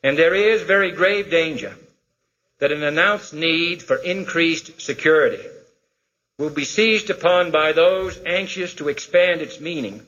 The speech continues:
to the very limits of official censorship and concealment. That I do not intend to permit to the extent that it's in my control.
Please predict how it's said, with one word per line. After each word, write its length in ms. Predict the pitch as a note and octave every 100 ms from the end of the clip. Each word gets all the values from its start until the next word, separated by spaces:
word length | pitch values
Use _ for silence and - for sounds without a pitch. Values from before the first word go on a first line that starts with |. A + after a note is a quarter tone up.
| _ _ _ _ _ _ _
to 80 | C3
the 80 | C#3
very 320 | E3 F#3 E3+
limits 400 | D#3 D#3 E3 -
of 60 | D3+
official 420 | C#3 E3 E3 E3+
censorship 960 | - D3+ - - D3 - - - _ -
and 280 | C3+ C3+ B2
concealment. 580 | C3+ - D#3 B2+ G2+ - - - _ _ _ _ _ _ _
That 280 | D3 F3+ F3+
I 140 | E3
do 160 | D3+ E3
not 220 | D#3+ D#3
intend 460 | C#3+ C3+ D#3+ D#3 C#3
to 60 |
permit 800 | - C#3 D#3 F#3+ - - - -
to 60 | C3+
the 120 | C#3
extent 380 | C3 - D3 D3
that 100 | C3+
it's 160 | C3+
in 120 | D3 C#3
my 160 | C3+ B2+
control. 560 | C3 B2 D3 A#2 F#2+